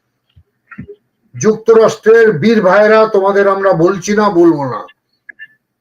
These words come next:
আমি এখন বললাম, সর্বৈরূপ মুক্তিযোদ্ধা সংসদের প্রেসিডেন্ট হিসেবে,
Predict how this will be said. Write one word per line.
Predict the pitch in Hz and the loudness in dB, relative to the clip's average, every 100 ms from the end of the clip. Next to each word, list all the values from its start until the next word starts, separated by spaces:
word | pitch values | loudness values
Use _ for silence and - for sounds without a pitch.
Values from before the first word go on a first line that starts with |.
| _ _ _ _ - | _ _ _ _ -8
আমি | 151 | -2
এখন | 170 175 190 | 0 0 -2
বললাম, | 180 175 127 101 _ _ _ _ _ _ _ _ _ _ - | 2 2 0 -6 _ _ _ _ _ _ _ _ _ _ -14
সর্বৈরূপ | - 180 180 180 175 | -4 -2 0 -2 -2
মুক্তিযোদ্ধা | 180 175 175 170 165 156 | -6 -8 -8 -6 -6 -6
সংসদের | 147 156 143 160 151 | -6 -8 -8 -6 -6
প্রেসিডেন্ট | 165 139 165 147 131 | -6 -8 -6 -8 -8
হিসেবে, | 135 160 190 | -8 -8 -8